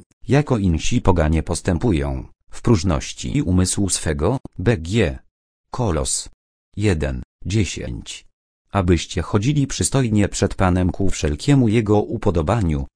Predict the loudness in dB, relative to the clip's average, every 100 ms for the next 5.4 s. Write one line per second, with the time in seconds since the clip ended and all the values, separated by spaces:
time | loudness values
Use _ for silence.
0 | -16 -4 0 4 2 2 -2 -2 -2 -2
1 | 0 -2 0 4 4 4 2 -2 -6 0
2 | 2 2 2 0 0 -2 -2 0 0 2
3 | 4 2 -2 -4 0 2 2 0 -2 -4
4 | -4 -2 -2 -2 -4 -6 -12 -4 0 0
5 | 0 0 0